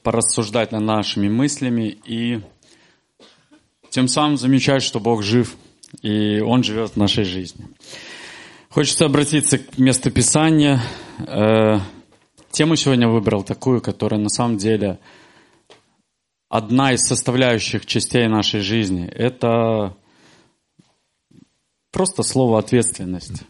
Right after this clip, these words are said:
Но в этом слове «ответственность» заложен очень большой и глубокий смысл, потому что если обращаться к Писанию,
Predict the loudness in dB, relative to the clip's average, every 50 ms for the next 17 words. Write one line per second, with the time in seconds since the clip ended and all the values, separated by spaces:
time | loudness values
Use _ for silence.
0 | _ _ _ -10 -6 -4 -2 0 0 0 2 0 -2 0 0 2 2 4 4 2
1 | 2 0 0 0 0 -2 -2 -2 -2 -2 -2 -2 -4 -6 -10 -10 -10 -6 -4 -2
2 | 0 0 0 -2 -2 -2 -2 -4 -4 -4 -4 -4 -4 -4 -4 -2 0 0 0 0
3 | 0 -2 -2 0 -2 -4 -4 -4 -8 -4 -2 -2 -2 -2 -2 -4 -6 -8 _ -18
4 | -20 -20 -20 -20 -20 -20 -20 -20 -14 -8 -6 -2 2 2 2 2 0 0 0 2
5 | 4 4 4 2 2 0 -4 -12 _ _ _ _ -8 -2 0 2 2 2 2 2
6 | 2 4 2 2 2 2 0 0 0 0 0 -2 0 0 -2 -2 -4 -6 -6 -4
7 | -4 -2 0 2 2 4 4 4 4 2 0 -2 -4